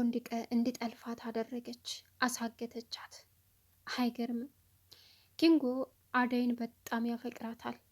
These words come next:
በውዴታ እምቢ ብትልህ በግዴታ ማድረግ አለብህ እያለች ፍቅር እየገፋፋች አደይን አግቶ እንዳሰቃያት ፈቀደች። ብርም ከፈለቻቸው።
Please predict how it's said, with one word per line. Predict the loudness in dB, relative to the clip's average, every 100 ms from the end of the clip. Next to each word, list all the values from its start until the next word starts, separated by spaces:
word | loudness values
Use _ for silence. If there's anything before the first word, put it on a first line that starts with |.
| _ _ _ _ _ _ _
በውዴታ | 2 4 4 2 0 2 0 0 -4 -12 _ _ 2
እምቢ | 6 8 6 2
ብትልህ | 0 -4 -6 -2 -4 -6 _ _ _
በግዴታ | 0 2 0 -4 -6 -2
ማድረግ | -2 -2 -4 -6 -4
አለብህ | -4 -4 -6 -6
እያለች | -4 -2 -2 -6 -8
ፍቅር | -14 -12 -6 -6 -6 -12 _ _ _ _ _ _ _ _ _ _ _ _ -2
እየገፋፋች | 2 2 2 -2 -4 -6 -6 -10 -10 -14 -6
አደይን | -2 0 2 0 0 -4 -6 -4
አግቶ | -4 -6 -10 -6
እንዳሰቃያት | -4 -6 -8 -14 -12 -6 -6 -6
ፈቀደች። | -12 -14 -14 -12 -12 -14 -8
ብርም | -2 2 2 0
ከፈለቻቸው። | -6 -10 -10 -10 -10 -10 -12 -14